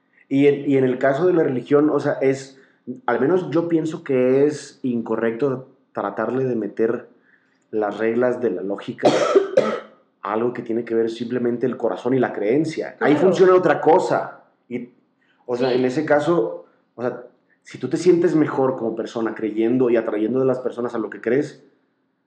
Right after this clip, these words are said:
Speaker 1: adelante. De hecho, pienso yo que lo que más valoran las religiones es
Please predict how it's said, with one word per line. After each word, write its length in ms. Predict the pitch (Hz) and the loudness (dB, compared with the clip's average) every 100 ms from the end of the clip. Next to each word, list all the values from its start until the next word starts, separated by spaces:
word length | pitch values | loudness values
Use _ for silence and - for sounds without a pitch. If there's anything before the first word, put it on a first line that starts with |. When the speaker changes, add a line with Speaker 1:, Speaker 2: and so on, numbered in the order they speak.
| _ | _
Speaker 1:
adelante. 600 | 101 98 127 170 170 98 | -6 0 2 2 -2 -6
De 100 | 120 | -2
hecho, 520 | 123 160 156 - - _ | 0 0 0 -2 -12 _
pienso 380 | 139 139 139 156 | 2 2 2 0
yo 260 | 139 139 131 | 2 0 0
que 120 | 160 | 0
lo 280 | 147 127 117 | 0 0 -2
que 100 | 117 | -4
más 220 | 110 117 | -4 -2
valoran 400 | 135 127 127 139 | 0 0 0 0
las 160 | 139 127 | -2 -4
religiones 560 | 117 - 120 131 131 | -6 -4 -2 0 0
es 360 | 117 113 - | -2 -2 -6